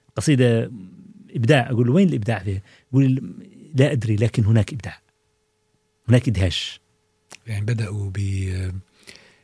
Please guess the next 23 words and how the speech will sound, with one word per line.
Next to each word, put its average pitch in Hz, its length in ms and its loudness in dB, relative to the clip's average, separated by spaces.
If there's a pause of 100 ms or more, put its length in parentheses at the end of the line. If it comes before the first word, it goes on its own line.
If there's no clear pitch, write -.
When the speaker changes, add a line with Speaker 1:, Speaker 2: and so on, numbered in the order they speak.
(100)
Speaker 2:
يعني 95 160 -6
بتنفس 113 760 -2 (340)
هواء 131 140 4
Speaker 1:
نعم، 98 100 4
Speaker 2:
مختلف. - 260 0
Speaker 1:
نعم، 135 380 6 (120)
ما 139 280 6
قلت، - 360 -2 (260)
أولا 202 320 6
كان 175 240 2
يضحكوا 147 480 0
على 98 140 0
ال-، 107 600 -6
لما 110 140 0
تقول: 117 220 0
"تميل 127 240 6
المآذن 117 440 4
فوق"، 107 240 0
لما 117 360 -2
تقول: 127 140 6
"سأجلس 135 340 2
خلفي"، 147 280 0
يضحكوا. 151 320 -2